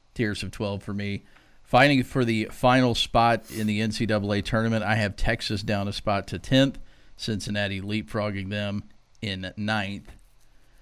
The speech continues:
Then all of these are, you know, in. There's definitely that little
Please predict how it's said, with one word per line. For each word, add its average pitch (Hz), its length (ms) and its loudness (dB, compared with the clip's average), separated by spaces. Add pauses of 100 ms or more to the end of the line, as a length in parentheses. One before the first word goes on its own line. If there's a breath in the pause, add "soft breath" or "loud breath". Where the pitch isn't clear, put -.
(440)
Then 98 400 -6 (340)
all 98 180 -6
of 87 80 -10
these 92 240 -8
are, 95 200 -10 (720)
you 104 140 -8
know, 90 340 -14
in. 95 420 -6 (100)
There's 101 240 -6
definitely 95 420 -4
that 90 280 -6
little 92 380 -8